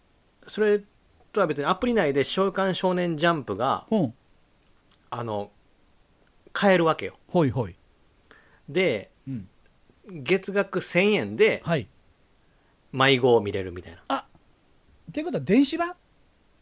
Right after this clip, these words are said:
Speaker 1: はい、電子版。
Speaker 2: あ、そういうことか。
Speaker 1: そういうこと。
Speaker 2: いや、もう家に届くんやと思った、俺。
Speaker 1: いやいやいや。
Speaker 2: <laughs> 神のあれがよ。
Speaker 1: <laughs> いやいやいや、何、何、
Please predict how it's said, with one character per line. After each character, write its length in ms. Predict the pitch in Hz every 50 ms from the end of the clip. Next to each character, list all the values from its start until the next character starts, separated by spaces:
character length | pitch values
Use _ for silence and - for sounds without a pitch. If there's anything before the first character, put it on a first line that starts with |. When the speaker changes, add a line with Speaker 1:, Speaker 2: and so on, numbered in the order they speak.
| _ _ _
Speaker 1:
は 140 | - 156
い、 40 | 113
電 180 | 101 113 117 107
子 120 | 98 120
版。 160 | 98 90 85 - _
Speaker 2:
あ、 100 | - - - - - - - - _ - - - _ _ _ _ _ _ _ _ _ _ _ _
そ 340 | - - - - 277 339 415
う 20 |
い 40 | 427
う 20 |
こ 100 | 415 427
と 120 | 403 381 254
か。 260 | 170 151 139 110 - - _ _ _ _ _ _ _ _ _ _
Speaker 1:
そ 160 | - - 143
う 20 |
い 20 | 117
う 40 | 117
こ 60 | 110
と。 140 | 101 87 - _ _ _ _ _ _ _ _
Speaker 2:
い 60 | - 214
や、 80 | 196 196
も 80 | 202
う 60 | 208
家 200 | 240 254 339 359
に 80 | 330 226
届 220 | 208 262 339 302
く 80 | 277 339
ん 20 |
や 80 | 311 226
と 80 | 175 160
思 120 | 139 120
っ 20 |
た、 100 | 107 117
俺。 240 | 110 104 98 90 82 - _ _ _ _ _ _ _ _ _
Speaker 1:
い 100 | 139 143
や 120 | 175 165
い 100 | 151 143
や 140 | 135 131 123
い 100 | 120 110
や。 100 | 113 107 - - - - - - - 269 247 - 311 -
Speaker 2:
<laughs> 520 | - 320 - - - - - - - -
神 280 | 220 - 277 285 277 247
の 140 | 208 190 190
あ 80 | 196
れ 120 | 202 214 208
が 160 | 208 202 196
よ。 140 | 190 156 131 113 98 - - - 226 202 208 -
Speaker 1:
<laughs> 500 | 226 - - - - - - - - 156
い 160 | - 139 147 165
や 140 | 185 185
い 160 | 190 175 165 160
や 120 | 156 147
い 120 | 147 139
や、 120 | 131 127 120
何、 560 | 123 127 139 156 170 185 196 190 190 226 185
何、 640 | 135 135 147 170 196 226 233 233 233 226 208 208